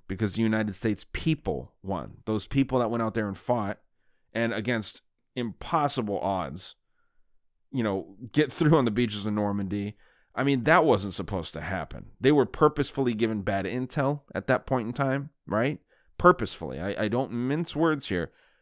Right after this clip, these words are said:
Purposefully given bad intel, and they still rose above somehow. Some may say it was by the grace of God. I don't know. But that's pretty fucking wild that little instances like that turned this war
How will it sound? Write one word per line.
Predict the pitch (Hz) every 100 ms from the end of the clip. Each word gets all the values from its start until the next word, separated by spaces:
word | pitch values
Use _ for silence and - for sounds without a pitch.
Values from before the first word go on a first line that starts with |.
| _ _
Purposefully | - 151 170 160 - 170 139
given | 135 135 123
bad | 127 120
intel, | 101 110 - 113 90
and | 110
they | 98
still | - - 139 110
rose | 107 117 123
above | 127 92 120 107 80 - -
somehow. | - - 117 139 127 107 64 _ _ _ _ _ _ _ _ - - _
Some | - 95 107
may | 117
say | - 131
it | 135
was | 123
by | 101 123
the | 123
grace | 120 123 -
of | 107
God. | 117 120 135 -
I | 92
don't | 120 127
know. | 151 104 131 - _ _ _ _ -
But | 113 110
that's | 120 113
pretty | - 151 147
fucking | - 131 139
wild | 123 120 110 92
that | 101 82 78
little | 104 120 143 180 156 - _ _
instances | 135 143 - 135 131 117 110
like | 107
that | - 101 95 - _ _ _ _ _ _ _ -
turned | 151 147 156
this | 127 127 120
war | 107 117 127 95 87